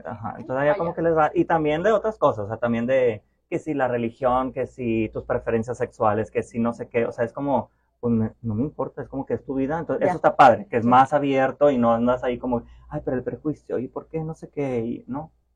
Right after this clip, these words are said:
Speaker 1: Es
Speaker 2: Ujú.
Speaker 1: más, más sencillo, digamos.
Speaker 2: Oye.
Speaker 1: En lo
Speaker 2: y
Speaker 1: que yo he vivido, porque
Speaker 2: Claro.
Speaker 1: debe de haber de
Speaker 2: Sí,
Speaker 1: todo
Speaker 2: por
Speaker 1: también.
Speaker 2: supuesto. Y te quería preguntar, ya que, digo, tú vas y
Speaker 1: Ujú.
Speaker 2: vienes, este, a México, eh, y regresas a Bruselas y, pues, estás muy empapado, ¿no? De la vida europea.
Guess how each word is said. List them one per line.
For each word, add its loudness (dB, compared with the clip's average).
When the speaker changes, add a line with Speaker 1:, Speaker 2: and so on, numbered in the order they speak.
Speaker 1:
Es -10
Speaker 2:
Ujú. -10
Speaker 1:
más, -6
más -6
sencillo, -10
digamos. -14
Speaker 2:
Oye. -6
Speaker 1:
En 6
lo 8
Speaker 2:
y -6
Speaker 1:
que 0
yo 8
he 8
vivido, 2
porque -2
Speaker 2:
Claro. 8
Speaker 1:
debe 6
de 8
haber 6
de 2
Speaker 2:
Sí, 2
Speaker 1:
todo -2
Speaker 2:
por 2
Speaker 1:
también. -2
Speaker 2:
supuesto. -10
Y -20
te -8
quería -2
preguntar, -2
ya -2
que, 4
digo, 0
tú -2
vas 0
y -4
Speaker 1:
Ujú. -4
Speaker 2:
vienes, -2
este, -20
a -12
México, -2
eh, -12
y -14
regresas -8
a -8
Bruselas -2
y, -2
pues, -12
estás -2
muy 0
empapado, -4
¿no? -8
De -2
la -2
vida 0
europea. -8